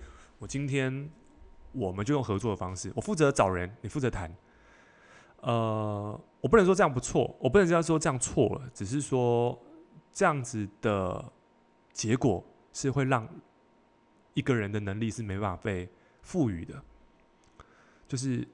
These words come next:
他在这个地方他没有去有该有的责任，比如说他的基本销售能力、他的开发能力、他的说明能力，就是地-，这地方都没有的时候，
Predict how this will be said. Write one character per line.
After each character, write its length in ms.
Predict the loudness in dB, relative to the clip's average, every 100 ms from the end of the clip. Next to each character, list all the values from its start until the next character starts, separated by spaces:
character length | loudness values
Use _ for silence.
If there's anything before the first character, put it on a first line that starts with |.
| -20 -20 _ -6
他 220 | 0 2
在 180 | 4 2
这 140 | 0
个 80 | 0
地 160 | 0 0
方 260 | -2 -4 -6
他 120 | -6
没 120 | -4
有 80 | -6
去 260 | -4 -6 -6 _ -6
有 120 | -4
该 160 | 0 0
有 140 | 0
的 60 | -6
责 180 | -8 -8
任， 180 | -10 -12 -20 _ -20 _ _ _ _ _ _ _ -8
比 80 | -6
如 60 |
说 240 | 2 2 0
他 140 | -2 0
的 120 | 0
基 140 | -2
本 100 | -4
销 160 | 0 0
售 120 | 0
能 160 | -2 -2
力、 180 | -4 -6 -20 -20 -12
他 140 | -8
的 80 | -6
开 180 | -2 2
发 140 | 2
能 200 | 2 0 -2
力、 160 | -4 -8 -20 -20 -8
他 100 | -6
的 80 |
说 200 | -2 0
明 160 | 0 -2
能 120 | -6
力， 40 | -6
就 100 | -4
是 160 | -4
地-， 160 | -2 -2 -2
这 100 | -4
地 140 | -2 2
方 120 | 2
都 80 | 2
没 260 | -2 -2
有 120 | -2
的 80 | -4
时 160 | -8 -6
候， 260 | -6 -8